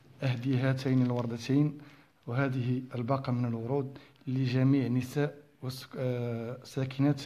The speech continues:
بني خلف بالخصوص، وساكنات المغرب والعالم بأتمه. إذن، نتمنى لهم التوفيق، نتمنى لهم النجاح، ونتمنى لهم مسيرة موفقة ومزدهرة. إذن، نرجع إلى سؤالك أخي الكريم، فأولًا بدأ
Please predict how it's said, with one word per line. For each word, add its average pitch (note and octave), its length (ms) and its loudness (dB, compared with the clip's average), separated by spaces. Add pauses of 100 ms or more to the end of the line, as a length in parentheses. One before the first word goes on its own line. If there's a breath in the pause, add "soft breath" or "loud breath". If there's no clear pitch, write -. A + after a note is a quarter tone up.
بني A#2+ 300 4
خلف C3+ 200 -4 (160)
بالخصوص، C3 560 -6 (520 loud breath)
وساكنات D#3 720 2
المغرب A#2 380 -2
والعالم A#2+ 440 -2 (540 loud breath)
بأتمه. G2+ 440 -6 (200)
إذن، A#2+ 120 -2
نتمنى B2 560 2
لهم A2+ 240 -2
التوفيق، C3+ 540 -6 (460 loud breath)
نتمنى B2+ 380 0
لهم A2+ 180 -2
النجاح، A2+ 600 -2 (380 soft breath)
ونتمنى A#2 440 -2
لهم B2 300 0 (260 loud breath)
مسيرة B2 640 -2 (160)
موفقة C3 500 -2
ومزدهرة. G#2+ 520 2 (920 soft breath)
إذن، E3+ 380 0 (920)
نرجع D3 300 4
إلى C#3 240 2
سؤالك C3 420 0
أخي A2 200 -4
الكريم، B2 380 -2
فأولًا D3+ 420 4
بدأ B2 320 -2